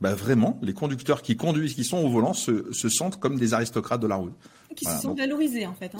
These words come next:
Speaker 1: Ah,
Speaker 2: de
Speaker 1: mais complètement. Et c'est, c'est une espèce de fierté parce que c'est le camion qui a la classe, quoi, pour faire simple. Et puis bon, je citais beaucoup Apple, mais Apple, en fait, c'est ce qui a fait le décollage de cette marque, vraiment, parce qu'elle a existé longtemps sans être, en étant un peu confidentielle.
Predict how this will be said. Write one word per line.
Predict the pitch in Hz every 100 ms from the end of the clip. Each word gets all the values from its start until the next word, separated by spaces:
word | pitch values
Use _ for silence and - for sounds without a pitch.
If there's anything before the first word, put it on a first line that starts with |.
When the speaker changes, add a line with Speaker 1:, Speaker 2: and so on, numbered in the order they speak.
| 233
Speaker 1:
Ah, | 214
Speaker 2:
de |
Speaker 1:
mais | 196
complètement. | 175 170 147 104 113 -
Et | 98
c'est, | 90 98
c'est | -
une | 107
espèce | 104 139
de | 117
fierté | 110 110 - 151
parce | - 90
que | -
c'est | 135 - 117
le | 110
camion | 107 90 123
qui | 123
a | 113
la | 92
classe, | 95 -
quoi, | 87 - - - -
pour | -
faire | - -
simple. | - - _ - - - -
Et | -
puis | 104
bon, | 113 117
je | 92
citais | - 110 107
beaucoup | 107 98 110
Apple, | 120 196
mais | 120
Apple, | 95 160
en | 143
fait, | - 147
c'est | -
ce | 110
qui | - 117
a |
fait | -
le | 127 101
décollage | 101 107 110 110
de | 95
cette | - 92 -
marque, | 127 -
vraiment, | 90 107 127
parce | - 101 -
qu'elle | - 87
a |
existé | 90 95 - 101
longtemps | 101 123 120
sans | - 95 98
être, | 104 95 85 - -
en |
étant | 90 104
un |
peu | 101 95
confidentielle. | 90 87 87 -